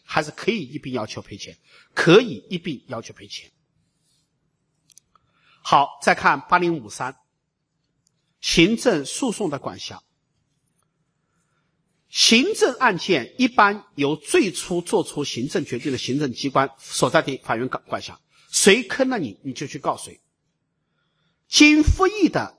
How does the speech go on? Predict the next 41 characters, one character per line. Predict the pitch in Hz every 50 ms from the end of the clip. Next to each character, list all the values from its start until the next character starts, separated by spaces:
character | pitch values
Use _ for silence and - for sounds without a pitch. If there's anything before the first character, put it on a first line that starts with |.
| _ _
民 | - 156 147 175
告 | 196 220 160 131
官 | - 147 143
案 | 165 147 113
件， | - - 131 104 - _ _ _ _ _ _ _ _ _ _ _
可 | - - - 190 233 285
以 | 247 175 151
由 | 139 131 131 151
复 | 151 - - - 330
议 | 269 196
机 | 156 - - 170
关 | - 160 165 160
所 | - 143 131
在 | - 123 113
地。 | - - 123 _ _ _ _ _ _ _ _ _ _ _ _ _ _ -
我 | 185 185
们 | 185 220 220
举 | - - - 120
个 | - 175
例 | 185 185 165
子， | 120 - - - - _ _ _ _ _ _ _ _ _ _ _ _ _ _ _ _ _ _ _ _ _ _ _ _ _ _ _ _ _ _
合 | _ - - - - 220 220 285 392 440
肥 | - - 175 160 190
市 | 196 - - - 247 196
环 | - - 135 160 214
保 | - 143 107
局 | 104 - - - 113 120 - _
罚 | _ - - - 147 165
了 | 196 202
我 | 185 139 127
们 | 117 127 143 143 123
五 | 113 104
十 | - - 123
万， | 117 143 131 - _ _ _ _ _ _ _ _ _ _ _ _ _ _ _ _ _ _ _ -
我 | 202 202 208
们 | 214 214 240 262 262 -
到 | - 277 240 170 143
省 | - - - - - 180 156 123 117
环 | 104 - 131 151 214
保 | - 147 107
厅 | 98 - - - 127 135 147